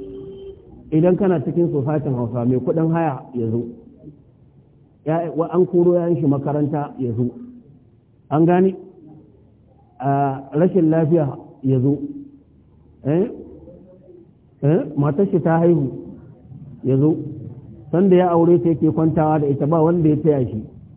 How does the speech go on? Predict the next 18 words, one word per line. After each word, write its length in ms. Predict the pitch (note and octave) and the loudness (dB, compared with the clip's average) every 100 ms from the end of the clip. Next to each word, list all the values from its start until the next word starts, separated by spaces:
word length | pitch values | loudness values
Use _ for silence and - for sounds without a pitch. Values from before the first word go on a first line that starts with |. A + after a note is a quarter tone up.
| - - - - - | -18 -18 -18 -14 -2
Yanzu 220 | C3 D#3 | 0 2
ta 180 | D#3 F3 | 2 2
haihu, 480 | F#3 F#3 D#3+ C3+ - | 4 4 2 -6 -6
to, 140 | D3 D3 | -6 0
ɗawainiyar 460 | C#3+ C#3+ E3+ F3 | 2 4 2 2
ba 120 | D3 C#3+ | 0 2
zai 140 | D#3+ | 0
iya 200 | D#3+ C#3+ | 0 -4
ba, 100 | B2 | -4
dole 260 | A#2 F3 D#3+ | 0 2 2
ba 140 | C#3+ | 0
sai 140 | C3+ D3+ | 0 0
kun 200 | D#3+ D#3+ | 2 2
taru. 320 | D3+ B2+ C3+ C#3 - - - - - - - - - - | 0 0 -2 -4 -14 -20 -20 -20 -20 -20 -20 -20 -20 -2
Sannan 300 | C#3 D#3 E3+ | 2 4 6
zai 120 | F3 F3+ | 6 6
iya 160 | E3 | 4
wa, 240 | D3+ C3 | 2 -2